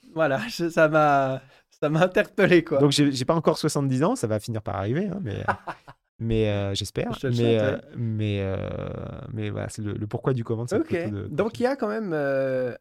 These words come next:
Speaker 1: un, un Stéphane Foucault qui est,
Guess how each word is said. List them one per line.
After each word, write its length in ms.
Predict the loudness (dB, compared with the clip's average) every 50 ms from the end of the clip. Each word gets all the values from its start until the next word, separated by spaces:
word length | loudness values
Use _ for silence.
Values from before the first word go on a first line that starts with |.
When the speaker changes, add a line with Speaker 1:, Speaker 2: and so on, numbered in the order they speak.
| _ -8
Speaker 1:
un, 680 | -8 -6 -4 -4 -4 -4 -4 -6 -6 -8 -10 -10 -12 -14 -16 -16 -16 -14
un 80 | -12 -10
Stéphane 580 | -8 -8 -8 -4 -2 -2 0 0 -2 -2 -4 -6
Foucault 260 | -10 -12 -10 -10 -10 -10 -10 -12
qui 160 | -6 -2 0 2
est, 180 | 2 0 -2